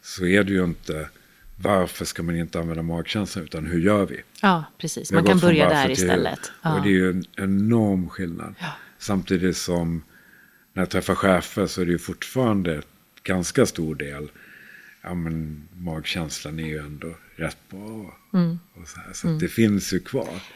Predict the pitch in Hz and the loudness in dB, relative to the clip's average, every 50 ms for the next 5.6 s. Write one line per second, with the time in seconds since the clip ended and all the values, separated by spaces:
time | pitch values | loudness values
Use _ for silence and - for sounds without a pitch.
0 | - - - 190 - - - - - 165 160 165 156 147 143 - 170 165 - 165 | -6 -2 0 0 0 0 0 2 2 4 4 4 4 2 2 2 0 2 2 2
1 | 160 165 - - 151 151 151 147 - - - 160 - _ _ - - - - 160 | 0 0 0 -2 -2 0 0 0 0 -2 -4 -8 -10 _ _ -20 -18 -14 -8 -4
2 | 156 160 156 156 151 151 151 143 147 143 147 170 160 - _ _ _ - - - | -2 0 0 0 0 0 0 -2 -2 -2 -2 -2 -2 -4 _ _ _ -16 -8 -4
3 | - - - - - - - - - - - - 214 208 208 196 - - - - | -2 -2 -2 -4 -8 -12 -14 -14 -14 -16 -16 -14 -12 -12 -12 -12 -12 -14 -18 -18
4 | - _ - 190 185 208 196 175 165 156 151 156 143 143 147 147 110 110 147 143 | -20 _ 0 4 6 8 8 8 6 4 4 2 2 2 0 0 0 0 0 0
5 | 143 147 143 143 - - - - 160 165 156 | 0 0 -2 -2 -2 -4 -4 -6 -6 -8 -8